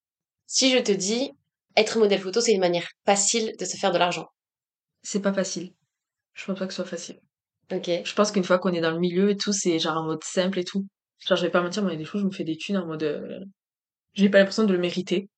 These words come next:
Speaker 1: Mais
Speaker 2: Je
Speaker 1: tu
Speaker 2: suis en
Speaker 1: mérites
Speaker 2: mode,
Speaker 1: quand
Speaker 2: euh,
Speaker 1: même, en vrai, c'est du travail.
Speaker 2: Oui, c'est du travail, mais genre, je suis en mode,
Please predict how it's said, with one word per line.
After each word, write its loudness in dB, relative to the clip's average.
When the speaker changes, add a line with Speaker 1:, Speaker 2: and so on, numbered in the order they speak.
Speaker 1:
Mais -4
Speaker 2:
Je -4
Speaker 1:
tu 2
Speaker 2:
suis 6
en 6
Speaker 1:
mérites 6
Speaker 2:
mode, 0
Speaker 1:
quand 4
Speaker 2:
euh, 4
Speaker 1:
même, 6
en 2
vrai, 2
c'est -8
du -8
travail. 0
Speaker 2:
Oui, 4
c'est -2
du -6
travail, 6
mais 2
genre, 2
je -2
suis 2
en 0
mode, 0